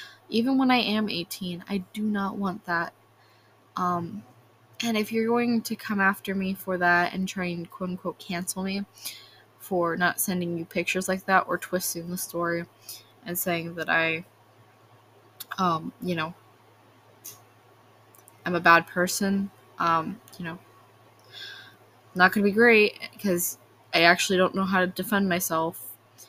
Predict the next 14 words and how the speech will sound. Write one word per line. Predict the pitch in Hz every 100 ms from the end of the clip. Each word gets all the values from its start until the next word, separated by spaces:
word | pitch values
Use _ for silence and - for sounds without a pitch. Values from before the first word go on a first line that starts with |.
| _
and | 175
I'm | 175
being | 185 185 180
very | 190 196 196
vulnerable | 190 185 180 175 170 170 170
right | 170 156
now | 165 165
with | 170 -
this. | 165 165 - - - - - - _ _ _ _ _ _ _
Um, | 190 175 180 190 - _ _ _ _ _ - - - - _ -
so | -
yeah, | 180 180 170 - _ _ _
please | - 214 208
don't | 202 180